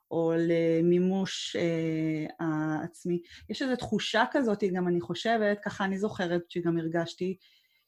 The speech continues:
שסוג של, כמו שאומרים, אה, אמריקה, אנחנו עוברים לאמריקה, כל הדברים פתוחים בפנינו, ואני אעשה ככה וככה וככה, והרים וגבעות, ומגיעים, ו-, ווואלה, לא מחכים לנו, כאילו, בשום מקום.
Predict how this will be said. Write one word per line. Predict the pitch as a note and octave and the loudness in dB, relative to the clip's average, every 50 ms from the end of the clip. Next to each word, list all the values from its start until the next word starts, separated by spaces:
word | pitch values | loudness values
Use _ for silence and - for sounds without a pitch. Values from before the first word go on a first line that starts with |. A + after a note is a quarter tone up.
| _ - | _ -18
שסוג | - - - - F#3 F3+ F3+ F3 F3 F3 F3 F3 E3+ E3+ E3+ E3+ E3+ E3+ E3+ E3+ - - - - A3 A3+ | -14 -10 -4 0 2 2 4 4 4 4 4 4 2 2 2 0 0 -2 -4 -4 -8 -8 -6 -4 -4 -2
של, | - C#4 A#3 A3+ - | 0 0 0 2 2
כמו | A3+ G#3+ G#3+ | 2 2 2
שאומרים, | G#3+ - G#3 G3+ G#3 G#3 A3 A3 G#3+ G#3+ | 2 2 2 2 2 2 2 2 2 2
אה, | G3+ F#3+ F3+ F3 - - | 2 0 0 0 0 2
אמריקה, | F3+ G#3 A#3+ C4 C4+ C#4 C#4 - G3 D#3+ D#3 - - _ _ - | 4 6 6 6 6 4 4 4 2 2 2 0 -4 _ _ -6
אנחנו | - E3+ F3 - - G3+ | -4 -4 -2 2 2 2
עוברים | G3 G3 G3 A#3 B3 B3+ B3+ | 2 2 2 2 4 4 6
לאמריקה, | A#3+ A3 G#3 G#3 G3+ F#3+ F#3 G3 G3 - G3+ F#3 F#3+ G3+ A#3 A3 - - - - - - _ _ - | 6 6 6 6 4 4 2 0 0 2 2 4 4 4 2 0 -4 -12 -20 -20 -20 -20 _ _ 0
כל | - A3 A3+ A#3+ | 4 6 6 6
הדברים | A#3+ A#3 G#3 G#3 A3 A3 A3+ A3+ | 6 4 4 4 4 4 4 2
פתוחים | A3+ - A#3 A3 - A#3 G#3+ G#3 | 2 0 0 0 4 4 4 6
בפנינו, | G3+ G3+ - - G3+ F#3 F#3 F#3 F#3 F#3 F#3 F#3 F#3 F#3 F#3 F#3 F#3 F#3 F#3+ F#3+ F3+ E3 | 4 4 2 0 -2 0 0 0 0 0 0 0 0 0 0 0 0 0 0 0 0 0
ואני | F3 F3+ F3+ F3+ F3+ F3+ F#3 G3 F#3+ F#3 F#3+ F#3 | 0 2 2 2 4 2 2 0 0 -2 -2 0
אעשה | F#3 F#3 - - A3+ A3 - | -2 -2 -2 -2 -4 0 2
ככה | A#3+ A3 A3 - A#3 G#3 | 2 2 2 2 0 0
וככה | G3+ G3+ - A3 G#3+ - A3 G3 | 0 0 0 0 0 0 -2 -6
וככה, | F#3+ G3+ - F#3+ F#3+ - - G#3+ G#3+ G#3+ F#3 | -6 -4 -4 -4 -4 -4 -2 -2 -2 0 0
והרים | F3+ F3 F3+ F3 F#3+ G3+ G#3 G3+ | -2 -2 -2 -2 -2 0 0 0
וגבעות, | G#3 G3+ F3 E3+ D#3+ D#3 D#3+ E3 E3 _ _ _ _ _ _ _ _ _ _ - | -2 -4 -4 -4 -2 -2 -2 -2 -4 _ _ _ _ _ _ _ _ _ _ -6
ומגיעים, | F3 F3+ G#3 A3+ A#3 A#3+ A3 G#3+ A#3 A3 G#3 G3+ G3+ G3+ G3 F3+ F3+ | 0 2 4 4 4 4 4 4 2 4 4 4 2 2 2 0 0
ו-, | G3+ G3 F#3+ F#3+ F#3+ F#3+ F#3+ F#3+ G3 G3 F#3+ F#3+ | 0 0 0 0 0 0 0 -2 -2 -2 0 2
ווואלה, | G3 G#3+ B3+ F4 F4 C#4+ | 4 6 6 6 6 6
לא | A#3 A#3 C4+ | 6 6 4
מחכים | F#4 F4+ - D4 G#3+ - A#3+ G3+ G3 | 4 4 2 2 2 4 4 4 4
לנו, | F#3+ F#3+ F#3+ F#3+ F#3 F3+ F3 | 4 2 2 2 0 0 -2
כאילו, | - - B3+ A#3 G#3+ G#3 G3+ F#3+ | 0 2 2 4 6 6 4 4
בשום | F#3 F#3 F3+ - G3+ F#3+ F#3 | 4 2 2 2 2 2 2
מקום. | F3+ F3+ - - F3+ F3 F#3+ | 0 -2 0 0 0 0 0